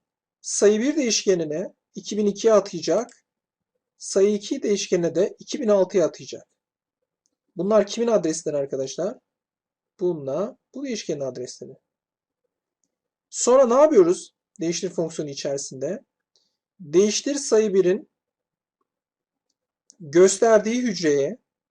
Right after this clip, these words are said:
yani iki bin iki nolu hafıza hücresine yirmi değerini atıyoruz. Daha sonra da sayı ikinin gösterdiği hafıza hücresine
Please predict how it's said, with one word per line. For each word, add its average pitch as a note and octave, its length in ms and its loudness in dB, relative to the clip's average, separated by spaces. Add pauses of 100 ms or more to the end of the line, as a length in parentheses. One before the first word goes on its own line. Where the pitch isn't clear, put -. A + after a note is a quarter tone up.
(640)
yani D#3+ 260 0
iki E3+ 280 -8
bin F#3 80 0
iki F#3 220 -4
nolu F3 260 2
hafıza D#3 360 2
hücresine E3 600 -8
yirmi A#3 380 -4
değerini G#3 260 6
atıyoruz. - 600 -6 (2000)
Daha G#3+ 200 6
sonra G#3+ 360 4
da E3+ 200 6
sayı A3 420 2
ikinin A#3 600 -2
gösterdiği G3 600 6
hafıza F3+ 360 2
hücresine D#3+ 640 -4